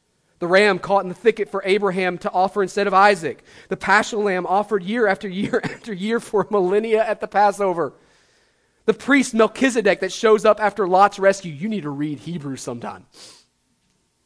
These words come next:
There are a thousand other examples that we're gonna spend the next fifty years talking about. The Pharisees devoted their lives to knowing God's word inside and out, and they missed the main reason God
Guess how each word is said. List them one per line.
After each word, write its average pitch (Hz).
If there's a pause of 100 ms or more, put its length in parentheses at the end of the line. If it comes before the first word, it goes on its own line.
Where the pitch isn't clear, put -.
(880)
There 143
are -
a -
thousand 143
other 131
examples 120
that 117
we're 120
gonna 113
spend 113
the 113
next 110
fifty 107
years 107
talking 170
about. - (2250)
The 151
Pharisees 143
devoted 131
their 123
lives 120
to -
knowing 131 (460)
God's 123 (320)
word 120 (280)
inside 120
and 117
out, 113
and 123
they 113
missed 110 (400)
the 127
main 110 (260)
reason 123
God -